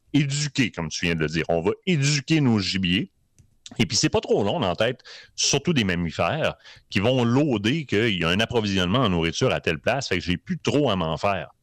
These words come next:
J'ai plus trop à m'en faire. Pense long terme.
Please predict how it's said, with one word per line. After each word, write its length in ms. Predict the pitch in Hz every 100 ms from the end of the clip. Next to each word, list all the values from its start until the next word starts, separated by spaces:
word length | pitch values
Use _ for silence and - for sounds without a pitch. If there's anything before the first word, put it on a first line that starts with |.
| _ _ _ _ _
J'ai 180 | - 117
plus 220 | 113 -
trop 280 | 170 - 170
à 60 | 95
m'en 200 | 90 80
faire. 400 | 104 104 76 - _ _ _ _ _ -
Pense 340 | 214 190 -
long 220 | 107 120
terme. 420 | 113 110 110 85